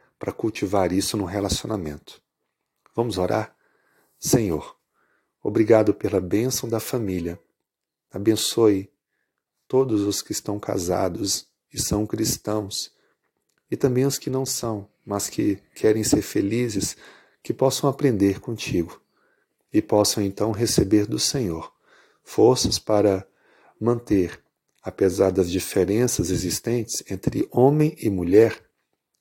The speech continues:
manter o amor, a unidade e cultivar um relacionamento feliz. Por favor, abençoe nossa família e o nosso lar.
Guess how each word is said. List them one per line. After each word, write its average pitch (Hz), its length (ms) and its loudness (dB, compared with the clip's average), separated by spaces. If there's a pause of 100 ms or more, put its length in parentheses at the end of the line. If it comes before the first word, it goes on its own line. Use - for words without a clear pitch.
(140)
manter 104 380 2
o 98 100 2
amor, 104 460 6
a 101 40 2
unidade 95 720 0 (480)
e - 80 2
cultivar 95 760 4
um 92 60 -2
relacionamento 98 800 0
feliz. 90 640 -2 (720)
Por 110 140 -2
favor, 87 540 2 (540)
abençoe 95 440 0
nossa 107 300 2
família 110 480 2
e 107 40 4
o 101 40 0
nosso 104 320 0
lar. 87 360 2